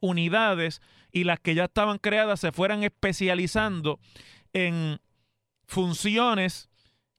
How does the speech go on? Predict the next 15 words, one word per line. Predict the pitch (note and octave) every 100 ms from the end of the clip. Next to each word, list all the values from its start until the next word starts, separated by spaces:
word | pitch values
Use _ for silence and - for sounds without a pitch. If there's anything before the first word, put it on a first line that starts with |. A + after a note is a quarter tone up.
| _ -
que | F#3 F3
fueran | F#3 A3+ A#3+ A#3 -
estándar, | G3+ - _ A3+ A#3 G#3 D#3+ C3 B2
que | E3
estuvieran | - E3+ F3+ A3+ A#3
estandarizadas, | G#3 - G3+ F#3 F3 E3 D#3 G3+ G#3+ G3 D3 - -
es | E3
decir, | E3 F#3 A3+ F#3+ - - -
que | E3+
respondieran | E3 E3+ - E3 D3+ F3 A3 G#3+
a | G3+
un | G3+
procedimiento, | G#3+ G#3 G#3 F#3+ G3 G3 G3 G3+ G3 - G3 F3+ _ - -
eh, | F3 E3+ E3+ E3 D#3+
publicado, | F3+ E3+ F3 - G3 G3+ F#3 F3+ F3